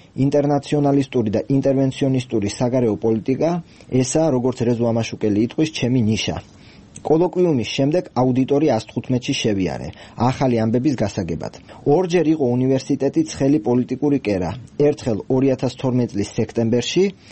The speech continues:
მეორედ ორი ათას თექვსმეტ წლის მარტში. ორივე შემთხვევაში მომიწია მოვლენების ამერიკიდან დაკვირვება, ამიტომ ახლა მაინც ვცდილობ მოვლენების ეპიცენტრში თუ არა, პერიფერიაზე მაინც ვიყო.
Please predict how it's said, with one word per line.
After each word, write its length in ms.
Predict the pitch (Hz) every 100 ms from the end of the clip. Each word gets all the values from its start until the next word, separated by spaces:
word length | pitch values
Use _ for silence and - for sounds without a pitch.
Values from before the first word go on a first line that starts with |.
| - -
მეორედ 420 | 117 123 143 170 -
ორი 180 | 123 127
ათას 160 | 127 127 135
თექვსმეტ 320 | 123 135 127
წლის 160 | 151 151 110
მარტში. 460 | 104 80 - - 80 - - - - -
ორივე 320 | 147 147 175 143
შემთხვევაში 580 | - 123 - 180 - 147
მომიწია 400 | 120 127 123 151
მოვლენების 560 | 127 117 123 123 135 -
ამერიკიდან 600 | 120 120 123 123 131 139 117
დაკვირვება, 500 | 107 107 98 87 90
ამიტომ 420 | - 123 139 123 107
ახლა 240 | 120 - 110
მაინც 300 | 110 110 - -
ვცდილობ 380 | - 131 156 117
მოვლენების 560 | 120 120 120 110 104 -
ეპიცენტრში 680 | 123 117 - 127 107 107 107
თუ 140 | - 120 131
არა, 140 | 160 165 - - -
პერიფერიაზე 640 | 135 127 123 127 139 139 156
მაინც 300 | 120 131 123
ვიყო. 320 | 107 90